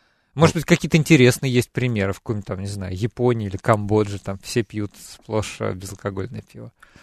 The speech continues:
Speaker 2: А, инт-, а, инт-, а, интересный пример — это Россия, в которой, а, безал-, рынок безалкогольного пива занимает полтора процента.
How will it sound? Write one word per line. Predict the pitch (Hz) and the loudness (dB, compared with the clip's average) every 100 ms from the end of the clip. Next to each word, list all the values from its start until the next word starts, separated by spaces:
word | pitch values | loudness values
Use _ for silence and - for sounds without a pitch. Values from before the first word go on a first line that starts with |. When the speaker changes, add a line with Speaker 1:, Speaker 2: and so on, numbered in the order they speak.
| _ _ _ | _ _ _
Speaker 2:
А, | 98 92 | -2 -2
инт-, | - 107 - | -2 -4 0
а, | 104 98 95 - | 2 4 2 0
инт-, | 107 - | -4 -2
а, | 107 104 98 - | 0 2 4 2
интересный | 107 123 139 - 127 | 2 4 4 4 0
пример — | - 120 139 190 - _ _ _ _ | 0 2 4 2 0 _ _ _ _
это | 123 - 120 110 - _ - | -8 -4 -2 0 -2 _ -2
Россия, | 113 - 233 | -2 2 2
в | 247 | 2
которой, | - - 101 101 - _ _ | 0 2 4 4 0 _ _
а, | - 98 | 0 2
безал-, | 92 107 - | 2 0 0
рынок | 107 117 101 92 | 2 4 4 0
безалкогольного | 98 101 113 104 104 | -2 0 0 2 0
пива | 160 175 | 2 2
занимает | 104 107 107 | 4 4 2
полтора | - 101 107 110 | 0 0 0 0
процента. | 113 113 104 71 | -2 -2 -4 -6